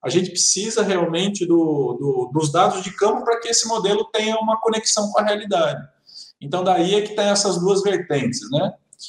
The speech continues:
Então, normalmente o aluno começa com uma base muito forte no campo e depois ele vai migrando, se ele tiver interesse, para a parte mais computacional.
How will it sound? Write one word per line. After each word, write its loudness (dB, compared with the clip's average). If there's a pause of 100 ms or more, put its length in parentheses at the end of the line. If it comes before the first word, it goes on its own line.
(160)
Então, -4
normalmente 0
o 2
aluno 0
começa 0
com -10
uma -2
base 0
muito -4
forte -2
no -2
campo 0 (400)
e -8
depois 0
ele 0
vai 0
migrando, 0
se 0
ele 2
tiver -2
interesse, -2
para 2
a -4
parte 0
mais -2
computacional. 0